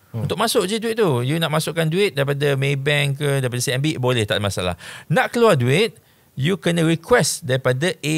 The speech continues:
Speaker 2: S M B itself, bukan request daripada bank kalau tak salah. Tapi tabung
Speaker 1: Okey.
Speaker 2: haji tak, eh? Tabung
Speaker 1: Hmm.
Speaker 2: haji tak. You boleh masukkan duit dan you boleh keluarkan duit direct daripada A T M,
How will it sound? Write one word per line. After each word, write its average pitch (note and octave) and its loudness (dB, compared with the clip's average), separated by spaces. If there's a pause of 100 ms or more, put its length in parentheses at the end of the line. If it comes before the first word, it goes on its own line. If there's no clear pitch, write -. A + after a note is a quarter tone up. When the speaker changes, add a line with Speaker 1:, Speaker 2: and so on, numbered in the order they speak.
(160)
Speaker 2:
S C#3 -2
M C3+ 0
B D3+ -2
itself, D3 0
bukan A#2+ -4
request B2 -2
daripada A2 -2
bank G#2 0
kalau G2+ 2
tak F#2 -2
salah. E2+ -4 (180)
Tapi F3+ 0
tabung A3 4
Speaker 1:
Okey. C#3+ 2
Speaker 2:
haji - -6
tak, C#3 0
eh? C#4+ -10 (340)
Tabung C#3+ 4
Speaker 1:
Hmm. G#3+ 2
Speaker 2:
haji G3+ -6
tak. A#2 0 (320)
You E3+ -2
boleh F3+ 2
masukkan E3+ 2
duit D3 0
dan C3 2
you D3 0
boleh D#3+ -2
keluarkan E3 -2
duit F3+ -2
direct D#3 0
daripada C#3 -2
A C#3+ -4
T C#3 -6
M, E3+ 0